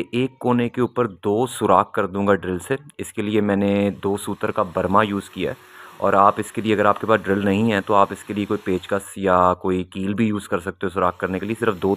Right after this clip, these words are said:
तारें गुजारनी हैं आपने। तो मैंने तो ड्रिल यूज़ की और मैंने ये क्यों सुराख की है ये आगे जाके मैं आपको बताऊंगा। और याद रखिएगा कि ये जो आप सुराख करोगे ये आपने पिंजरे की बैक साइड वाले कोनों पे करने हैं। आपने दरवाजे के साथ जो कोने हैं उधर ये सुराख बिल्कुल नहीं करना है।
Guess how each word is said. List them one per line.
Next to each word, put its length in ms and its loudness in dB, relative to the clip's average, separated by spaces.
तारें 260 2
गुजारनी 440 0
हैं 80 -4
आपने। 240 -2
तो 100 0
मैंने 200 4
तो 80 0
ड्रिल 240 6
यूज़ 200 2
की 120 0
और 100 6
मैंने 200 4
ये 60 2
क्यों 140 2
सुराख 340 2
की 80 -2
है 60 2
ये 100 4
आगे 280 4
जाके 260 0
मैं 100 2
आपको 220 0
बताऊंगा। 420 -2
और 240 6
याद 320 4
रखिएगा 400 4
कि 120 0
ये 160 4
जो 120 4
आप 140 4
सुराख 400 4
करोगे 380 4
ये 320 2
आपने 360 2
पिंजरे 300 0
की 180 -2
बैक 320 0
साइड 260 0
वाले 200 2
कोनों 340 -6
पे 140 -6
करने 300 -6
हैं। 100 -10
आपने 260 0
दरवाजे 420 4
के 100 0
साथ 200 2
जो 180 0
कोने 320 2
हैं 160 2
उधर 220 -2
ये 120 -2
सुराख 360 0
बिल्कुल 340 -2
नहीं 140 -4
करना 280 -6
है। 60 -20